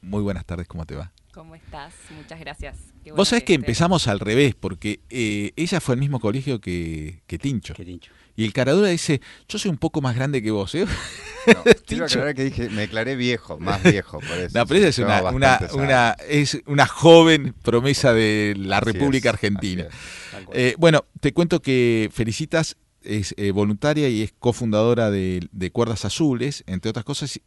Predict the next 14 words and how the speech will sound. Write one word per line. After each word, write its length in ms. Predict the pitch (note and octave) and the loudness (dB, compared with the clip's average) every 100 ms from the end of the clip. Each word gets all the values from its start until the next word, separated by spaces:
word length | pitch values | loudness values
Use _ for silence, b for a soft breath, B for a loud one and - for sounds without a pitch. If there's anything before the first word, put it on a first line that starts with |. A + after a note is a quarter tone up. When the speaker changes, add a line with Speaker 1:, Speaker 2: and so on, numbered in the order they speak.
| _ | _
Speaker 1:
y 260 | A#2 D3 - | -6 -6 -4
autora 400 | G#2+ G#2 B2+ B2 | -4 -2 0 0
del 120 | G#2+ | 0
libro 300 | A#2+ B2 B2 - | -2 -2 -4 -4
El 160 | G#2 | -2
amor 360 | G#2 A#2 C#3 - | 0 2 0 -2
no 160 | G#2 G#2+ | -4 -4
pasará 320 | G2 - F#2+ | -4 -6 -8
jamás. 520 | - F#2 F2+ - - b b b b b - | -6 -6 -6 -8 -14 b b b b b -6
El 100 | G2 | -2
amor 160 | G#2+ D3 | 0 0
no 100 | C3 | -2
pasará 300 | A2 A#2 B2+ | -2 -2 0
jamás, 380 | B2 E3 - | 0 0 -4